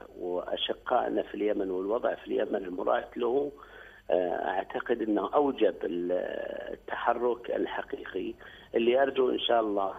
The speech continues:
أنه، آه، تنتهي على خير وتعود الشرق-، الشرعية وتعود اليمن، آه، كما هي البيت الخليجي دائما في سعادة ورخاء إن شاء الله. الشعب الإماراتي كجسد واحد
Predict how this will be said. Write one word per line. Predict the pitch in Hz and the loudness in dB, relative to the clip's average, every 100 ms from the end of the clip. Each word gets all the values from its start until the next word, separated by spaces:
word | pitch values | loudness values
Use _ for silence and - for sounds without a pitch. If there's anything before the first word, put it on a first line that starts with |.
| - | -6
أنه، | 101 101 95 92 98 92 | -2 0 2 0 -2 -2
آه، | 92 82 - - - - | -4 -4 -6 -10 -14 -2
تنتهي | 113 - 139 113 110 98 | -2 0 -2 -2 -2 0
على | 95 101 | 2 0
خير | - 113 60 - - - - - | 0 -2 -4 -4 -16 -20 -20 -2
وتعود | 104 - 110 117 | 0 2 2 2
الشرق-، | 104 - 95 87 - 101 | 0 0 0 -2 -4 -2
الشرعية | - 90 - 107 90 104 113 | -2 -2 -4 -2 0 0 0
وتعود | 113 110 - 95 117 113 | 0 -2 0 2 0 -2
اليمن، | 92 95 101 98 98 - - - - - | -2 0 0 0 -2 -6 -18 -20 -18 -4
آه، | 90 90 92 85 - - - - - - | 0 0 0 -2 -4 -6 -8 -10 -14 -14
كما | - 117 120 104 | 0 2 4 2
هي | 117 107 | 2 2
البيت | 95 107 98 | 2 0 0
الخليجي | 101 - 98 101 98 92 | -4 -2 -2 -2 -2 0
دائما | 95 95 95 95 95 92 | 2 0 -2 -4 -4 -4
في | - 92 - | -6 -8 -4
سعادة | 92 92 92 87 | 0 0 0 -4
ورخاء | 87 - - - - | -4 -8 -8 -10 -10
إن | |
شاء | - - | -10 -10
الله. | - - - - - - - 98 | -14 -20 -20 -20 -20 -20 -12 -8
الشعب | - - 135 127 127 | -2 2 2 2 0
الإماراتي | 117 113 113 113 113 107 - 110 110 110 - | 0 0 2 2 2 -2 -4 -4 -4 -6 -2
كجسد | 98 98 117 - 110 95 | 0 2 0 0 -2 0
واحد | 92 107 95 - | 2 2 0 -4